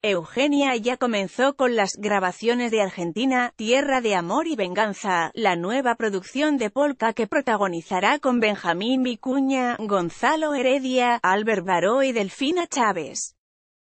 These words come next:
Se tratará de una novela de época, ambientada en la década del treinta.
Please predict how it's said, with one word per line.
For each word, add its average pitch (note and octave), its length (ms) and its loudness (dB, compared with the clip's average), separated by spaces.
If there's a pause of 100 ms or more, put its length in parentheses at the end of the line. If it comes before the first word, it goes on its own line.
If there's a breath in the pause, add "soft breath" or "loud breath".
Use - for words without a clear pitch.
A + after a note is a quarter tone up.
(140)
Se A3+ 320 0
tratará G#3+ 500 2
de A#3 140 0
una C#4 260 0
novela C4 460 0
de A3 240 0
época, A#3+ 480 -2
ambientada A3 760 0
en A3+ 80 0
la G3+ 140 0
década C4 440 -2
del F#3+ 220 -4
treinta. E3+ 680 -4